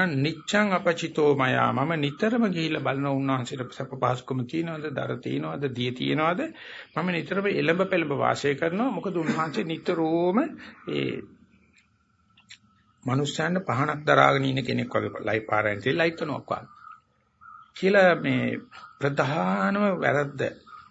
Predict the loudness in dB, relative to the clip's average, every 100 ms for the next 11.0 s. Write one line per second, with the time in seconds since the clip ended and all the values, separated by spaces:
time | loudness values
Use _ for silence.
0 | -20 -20 -20 -20 -20 -20 -20 _ _ -2
1 | 2 2 2 2 4 4 2 0 2 2
2 | 2 2 2 2 0 -4 -8 -12 _ _
3 | -20 -20 -20 -20 -2 0 4 4 4 2
4 | 0 0 -2 -2 -2 -2 -4 -12 -18 -6
5 | 0 2 2 2 0 2 2 4 4 2
6 | 0 0 0 0 -2 -2 -6 -4 -6 -6
7 | -6 -2 4 4 4 0 2 2 4 4
8 | 2 -2 -10 -20 -10 -6 -4 -4 -2 0
9 | 4 4 4 2 0 0 -2 2 4 4
10 | 2 2 4 2 -4 -18 -20 -20 -10 -6